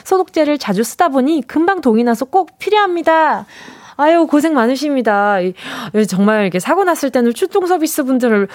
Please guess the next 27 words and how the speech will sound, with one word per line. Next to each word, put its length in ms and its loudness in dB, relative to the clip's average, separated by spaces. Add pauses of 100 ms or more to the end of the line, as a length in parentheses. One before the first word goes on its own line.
(160)
만나면 460 2
뭔가 240 4
약간 380 0 (260)
진짜 580 0
오랜만에 680 2
가족 320 0
만난 240 2
것처럼 320 0
막 80 0
<laughs> 100 -12
반갑고 760 2 (320)
그렇잖아요. 880 0 (340)
그리고 240 0
이거 160 2
소독제, 800 0 (240)
그리고 240 -6
뭐 100 0
손소독제 600 0
이런 260 2
것들은 640 2
지난번에 440 -4
우리 200 -4
약사님 400 0
나오셨을 500 -2
때 220 0
얘기했던 560 0
것처럼 760 -2